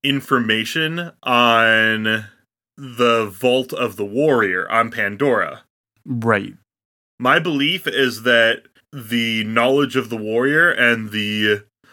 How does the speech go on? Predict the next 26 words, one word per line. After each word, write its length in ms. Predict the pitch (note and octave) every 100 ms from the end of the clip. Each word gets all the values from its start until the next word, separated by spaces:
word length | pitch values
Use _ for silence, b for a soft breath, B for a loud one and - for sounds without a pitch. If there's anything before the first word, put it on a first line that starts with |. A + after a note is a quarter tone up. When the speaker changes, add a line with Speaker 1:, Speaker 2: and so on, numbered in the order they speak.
| b -
Speaker 1:
vault 400 | G#2+ A#2 B2+ C#3
itself 640 | A#2+ A#2 - A2+ C#3+ -
warped 580 | G#2+ G#2 A2+ D3 D3+ A#2
Jack's 440 | G#2 A#2+ B2 -
mind 480 | A2 G#2 A2 D#3 F3 B B B
and 160 | C3+ B2
turned 260 | B2+ B2 B2
him 240 | A#2+ A#2
from 300 | A#2 B2 A2+
being 600 | A#2 A#2 A2 A2 G#2 A2 B B -
kind 260 | B2 A#2
of 160 | A#2+ G#2+
merely 600 | A2+ A#2 A#2+ B2+ B2+ B2+
selfish 520 | B2 A2+ A#2 C3 -
and 100 | G#2+
power 320 | - G2+ B2
hungry 520 | C3+ C#3+ D#3 E3+ F3+ - B B B _
to 1080 | - - B2 A#2+ A#2+ A2+ A2 A2 A2 A2 G#2+ - _
outright 580 | B2+ B2+ B2 C#3 B2+ A2+
insane 720 | A#2 A2+ - B2 A2+ A2+ G#2+ G#2+
and 560 | - G#2 G#2 G#2 G#2 -
at 200 | G#2 -
some 200 | C3+ A2+
points 280 | A#2 G#2+ A2+
even 260 | G2+ G2
cruel. 440 | F2+ B2 D#2 C#2